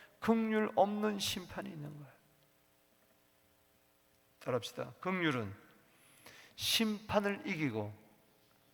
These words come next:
자랑하느니라." 긍휼은 심판을 이기고 자랑한다 그랬어요. 야고보서 이 장 십삼 절에. 긍휼이 없으면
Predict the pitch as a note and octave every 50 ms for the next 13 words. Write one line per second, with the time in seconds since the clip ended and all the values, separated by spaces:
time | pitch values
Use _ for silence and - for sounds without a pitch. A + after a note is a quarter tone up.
0 | _ _ _ _ _ _ _ _ _ _ _ _ - - C3+ C3 C3 B2 A2 B2
1 | B2 A#2 A#2 A2+ A2 G#2 G#2 A#2 A2+ - - - - _ _ _ _ _ _ _
2 | _ _ _ _ _ _ _ _ _ _ _ _ _ _ _ _ _ _ _ _
3 | _ _ _ _ _ _ _ _ _ _ _ _ _ _ _ _ _ _ _ _
4 | _ - - - - - _ _ _ _ _ _ _ _ _ _ _ _ _ _
5 | _ _ _ _ _ _ _ _ _ _ - _ - - E3 D#3 D3+ C#3+ C3 B2+
6 | B2+ B2 A#2 A2 A#2+ - - - _ _ _ _ _ _ - - - - - -
7 | F3 F3 F3 D#3 - - - E3+ E3 E3 D#3+ D#3 - F3+ D3+ C3+ C#3 C3+ B2+ C#3
8 | C#3+ C#3+ - - - - - - - - - - C#3+ - A#2 B2+ A#2+ B2 B2 A#2+
9 | A2+ B2+ C#3 C3+ B2+ B2+ A#2 - - - - - _ _ _ _ _ _ _ _
10 | _ _ _ _ _ - C3+ C3 A#2+ A#2+ A#2 A#2 - - C3+ A#2 C3 B2+ B2 A#2
11 | - - - - - D3 C#3+ D3 D3 - D3+ C#3 - - - _ _ _ _ _
12 | _ _ _ _ - - F3 F3 E3+ E3+ E3 D#3 E3 D#3+ D3+ - - - E3 D#3+
13 | E3 D#3+ D#3